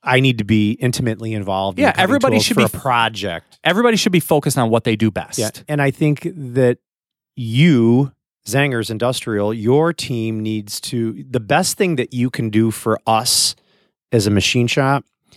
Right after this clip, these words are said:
Speaker 1: is keep us up to date on technology trends for the industry, because what that does is it equips us to think about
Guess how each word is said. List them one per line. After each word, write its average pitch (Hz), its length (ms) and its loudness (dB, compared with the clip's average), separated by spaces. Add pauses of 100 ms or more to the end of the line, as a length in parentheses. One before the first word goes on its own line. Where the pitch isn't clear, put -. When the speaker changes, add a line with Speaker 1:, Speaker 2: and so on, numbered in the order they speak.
(380)
Speaker 1:
is 110 420 4 (120)
keep 156 380 0 (200)
us 117 320 2 (100)
up 113 320 -4
to 135 140 0
date 113 480 2 (200)
on 104 240 -2
technology 107 720 2
trends 107 540 2
for 104 160 0
the 90 160 0
industry, 123 640 2 (600)
because 117 520 2
what 117 240 0
that 113 240 2
does 131 260 4
is 98 140 -2
it 107 80 2
equips - 500 -2
us 107 520 0 (640)
to 113 720 2 (300)
think - 840 -2 (500)
about 101 560 0